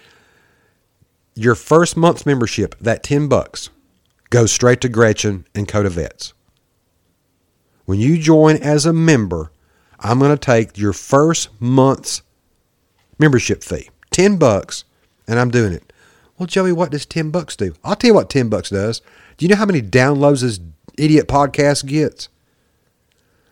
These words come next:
Do you know how many fans we're getting and growing across the social media platforms?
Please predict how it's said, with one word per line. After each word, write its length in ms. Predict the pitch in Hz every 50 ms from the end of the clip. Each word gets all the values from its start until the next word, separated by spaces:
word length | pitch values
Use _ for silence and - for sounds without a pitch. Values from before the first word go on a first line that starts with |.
| _ _ _
Do 100 | - 139
you 40 |
know 120 | 156 170 160
how 80 | 165
many 180 | 160 156 143 127
fans 540 | 110 - - - 135 135 139 147 151 135 117
we're 140 | 127 135 127
getting 500 | 113 101 101 127 135 135 135 131 131 -
and 160 | 110 110 104
growing 460 | 90 98 120 127 131 131 131 123 117 -
across 440 | 107 104 - - 123 123 117 - -
the 160 | - 104 95
social 340 | - - 135 127 - - 120
media 280 | 117 123 127 131 131
platforms? 720 | 123 - 127 131 - - - 135 135 135 131 123 117 - -